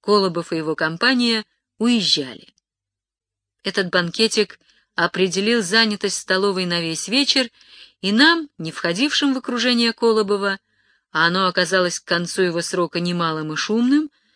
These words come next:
пришлось поужинать в другом месте. Чужие столы, чужие стулья, яичница с ветчиной тоже как бы с чужим привкусом, да и бросили нам на стол ее яичницу небрежно,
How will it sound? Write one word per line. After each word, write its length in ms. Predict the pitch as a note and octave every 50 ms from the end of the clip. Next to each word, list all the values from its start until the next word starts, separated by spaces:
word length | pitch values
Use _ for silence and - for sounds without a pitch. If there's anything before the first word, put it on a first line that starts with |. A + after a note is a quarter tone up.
| _ _ _ _ _ _ _
пришлось 460 | - F#3 G3+ G#3 - - E4+ F#4 -
поужинать 540 | - C#4 C4+ D4 D#4 D4+ D#4 D#4 D4+ D4 B3+
в 100 | A3 G3+
другом 500 | F#3 - D#4+ D4 A3 G3 F#3 F3 E3 D#3
месте. 680 | D3+ D3+ D3 D3 D3+ D3 - - - - - - - _ _ _ _ _ _ _ _ _ _
Чужие 380 | - - C4+ C#4 D#4+ D4 G#3+
столы, 480 | E3+ - - E3+ D#3 E3 G#3 B3+ C4+ A#3+
чужие 400 | - - E3 C#3+ D3+ D#3+ D3+ C#3+
стулья, 580 | - - - A#3+ A#3+ B3+ B3+ A#3 G#3+ A3 G#3+ - _ _ _ - - - - _ _
яичница 680 | - E3 G3+ B3+ C#4+ D#4 D4 - - C#4 C#4 C4+ - B3
с 100 | A#3 -
ветчиной 580 | B3+ A#3+ A3 - - A#3 A3+ A3+ A#3 A3+ A3 G#3+ - _
тоже 400 | - A3 A3 A3 G#3+ G3 G3+ G3+
как 280 | F#3 - G3 G3 F#3+ F3+
бы 200 | F3 F#3+ G3 F#3
с 80 | F3 -
чужим 380 | - G3 F#3 E3+ F#3+ F#3+ F3+
привкусом, 880 | - - F#3 F3+ F#3 F3+ E3+ - - - D#3 - - F3+ E3 D#3 D#3 - _ _ _ - - - - - - _ _ _
да 140 | - F#3 C#4
и 160 | F4 F4 E4
бросили 520 | B3 A3+ C#4+ F4 F4+ E4+ - - G3 F#3 F3+
нам 420 | F3+ F3+ F3+ F3 E3+ E3+ E3 E3
на 140 | E3 F3 F3
стол 320 | - - - F#3+ F3+ E3+
ее 200 | E3+ E3 D#3 E3
яичницу 640 | E3+ F3 F3 E3+ D#3+ - - - E3 D3+ - - E3+
небрежно, 720 | E3 E3+ E3+ E3+ A3+ C#4 D4+ C#4+ B3 - G#3 G3+ G3+ F#3+